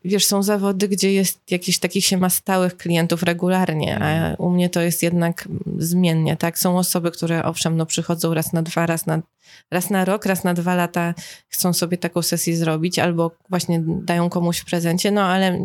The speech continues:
Speaker 1: jednak jest duży, to nie są, to nie są regularnie ci sami klienci, tak?
Speaker 2: A często się zdarza tak, że ktoś komuś w prezencie daje sesję u ciebie?
Speaker 1: No, zdarza się, tak. Albo czasem tak jest właśnie, że nie wiem, jedna przy-, przyjaciółka przyjdzie i jest zachwycona, więc potem ta druga też przychodzi, nie?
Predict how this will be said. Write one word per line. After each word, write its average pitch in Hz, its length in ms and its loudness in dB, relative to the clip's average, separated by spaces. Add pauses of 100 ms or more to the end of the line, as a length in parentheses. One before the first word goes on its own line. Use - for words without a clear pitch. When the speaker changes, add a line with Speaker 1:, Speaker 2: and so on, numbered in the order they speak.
(140)
Speaker 1:
jednak 185 360 0
jest 185 140 0
duży, 180 380 0 (1300)
to 202 100 0
nie 208 160 4
są, 208 220 2 (460)
to 214 80 0
nie 220 140 2
są 214 200 0
regularnie 190 540 2
ci 180 140 -2
sami 175 260 2
klienci, 160 460 0
tak? 175 320 -2 (160)
Speaker 2:
A 113 60 0
często 117 280 0
się 107 120 0
zdarza 113 260 2
tak, 131 200 0
że 110 80 -2
ktoś 113 180 -4
komuś 101 360 -4
w - 120 -10
prezencie 101 520 -2
daje 92 280 -2
sesję 95 340 -4
u 92 40 -4
ciebie? 104 280 -2 (220)
Speaker 1:
No, 285 100 -4 (440)
zdarza 185 360 2
się, 180 240 -2
tak. 180 300 0
Albo 220 440 0
czasem 254 360 0
tak 233 180 -2
jest 226 140 0
właśnie, 220 300 0
że 208 140 2
nie 196 120 2
wiem, 170 180 0
jedna 190 360 2
przy-, - 180 -12
przyjaciółka 190 720 0
przyjdzie 180 600 2
i 185 40 2
jest 185 160 0
zachwycona, 208 760 0
więc 196 320 2
potem 185 460 0
ta 185 140 -2
druga 185 320 2
też - 200 -2
przychodzi, 165 540 -4
nie? 175 220 0